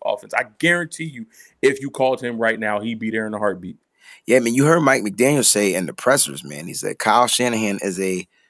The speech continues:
Speaker 2: show, a show me person. Like, don't talk about it, be about it."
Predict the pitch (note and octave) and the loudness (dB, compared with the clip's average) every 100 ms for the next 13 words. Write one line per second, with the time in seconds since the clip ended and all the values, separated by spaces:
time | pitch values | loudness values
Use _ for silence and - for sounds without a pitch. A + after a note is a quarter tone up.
0 | _ - - - C3+ B2 G#2 G2 F#2+ _ | _ -2 2 6 6 6 6 2 -6 _
1 | _ _ _ _ _ _ _ _ - - | _ _ _ _ _ _ _ _ -20 -6
2 | G#2 - - B2 A#2 G#2 - - - - | -2 4 6 6 4 -2 -6 -6 -6 -8
3 | - _ _ - G2+ - A#2+ E3+ B2 D3+ | -20 _ _ -20 -20 0 2 2 4 4
4 | A#2 E2+ E2+ D#2+ B2+ A2 - - - | 4 0 0 2 2 2 0 -10 -14